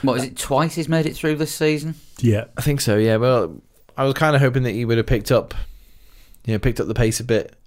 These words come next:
Speaker 3: late season, but he just, he just hasn't, especially not on single, single lap pace. Um, Perez had one of those races where we didn't really see him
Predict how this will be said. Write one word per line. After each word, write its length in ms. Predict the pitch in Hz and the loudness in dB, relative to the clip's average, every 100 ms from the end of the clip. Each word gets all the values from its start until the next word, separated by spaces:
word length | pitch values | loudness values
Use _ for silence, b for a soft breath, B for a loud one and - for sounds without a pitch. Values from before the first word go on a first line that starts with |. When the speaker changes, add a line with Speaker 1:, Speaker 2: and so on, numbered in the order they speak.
| - - | -20 -10
Speaker 3:
late 220 | 113 110 104 | -2 -2 -2
season, 320 | 110 101 101 | -2 -2 -4
but 80 | 69 | -6
he 80 | 87 | -6
just, 200 | 92 - | -8 -6
he 80 | |
just 180 | 95 92 | -6 -6
hasn't, 340 | - 101 92 - B B B B - | -4 -4 -6 -12 B B B B -8
especially 360 | 110 110 - | -2 -2 0
not 140 | 104 - | -2 -2
on 120 | 101 | -4
single, 480 | - 107 101 98 - | -2 0 0 -2 -2
single 240 | 107 101 | -4 -2
lap 220 | 95 98 - | 0 -2 -2
pace. 340 | 90 85 - b b b b b - | -4 -4 -8 b b b b b 0
Um, 880 | 120 120 120 120 120 120 120 120 - - - - - - - | 2 4 4 2 0 -2 -2 -4 -10 -20 -20 -20 -20 -14 -6
Perez 380 | 131 170 202 | 0 2 2
had 140 | 175 170 | 2 2
one 120 | 175 | 2
of 80 | 165 | 4
those 360 | 156 151 135 131 | 4 2 0 2
races 420 | 151 - 151 113 | 0 2 -2 0
where 260 | 110 104 | 0 2
we 140 | 98 98 | 2 -2
didn't 420 | - 107 135 123 | -2 -4 -4 -6
really 360 | 101 120 127 117 | -4 0 0 0
see 300 | - 131 147 | -2 0 2
him 300 | 175 196 180 | 2 0 -2